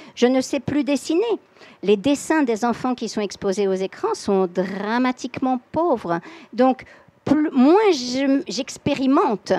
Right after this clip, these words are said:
moins je réussis. Je ne sais plus mettre un but, je ne sais plus comment on fait pour, euh, grimper à un arbre, je ne sais pas faire une roue. Et donc, euh, moins j'ai de compétences,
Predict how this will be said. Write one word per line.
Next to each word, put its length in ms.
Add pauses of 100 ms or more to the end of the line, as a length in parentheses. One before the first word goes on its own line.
(240)
moins 340
je 140
réussis. 580 (220)
Je 120
ne 60
sais 220
plus 220
mettre 280
un 80
but, 260
je 100
ne 80
sais 180
plus 340
comment 320
on 60
fait 180
pour, 320
euh, 100
grimper 520
à 200
un 140
arbre, 340
je 120
ne 40
sais 160
pas 160
faire 220
une 160
roue. 160 (500)
Et 120
donc, 360
euh, 200 (180)
moins 320
j'ai 140
de 100
compétences, 720